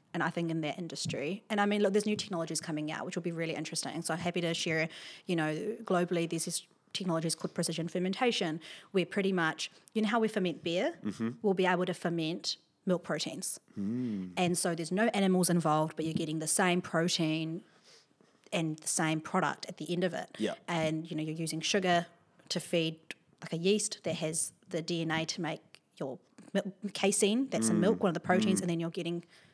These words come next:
Speaker 1: that and you can make milk out of it and cheese out of it. Uh, and there's some really cool Kiwis, actually. So there's this guy called Matt Gibson,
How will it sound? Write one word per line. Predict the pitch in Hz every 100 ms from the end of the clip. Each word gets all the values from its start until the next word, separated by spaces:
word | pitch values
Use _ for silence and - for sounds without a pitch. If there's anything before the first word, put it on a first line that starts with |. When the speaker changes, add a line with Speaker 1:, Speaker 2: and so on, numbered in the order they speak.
| -
Speaker 1:
that | 170
and | 160
you | 160
can | 175
make | 156 -
milk | 185 233 165
out | 160
of | 156
it | 160
and |
cheese | 165 240 180
out | 151
of | 156
it. | 165 170 - - - - 165
Uh, | 156 160
and | 175 175
there's | 170
some | 190
really | 196 190
cool | - 196
Kiwis, | - 285 302 226
actually. | 160 - 156 160 269
So | -
there's | 175 165
this |
guy | 165 165
called | - 175
Matt | 170 -
Gibson, | 196 196 180 170 262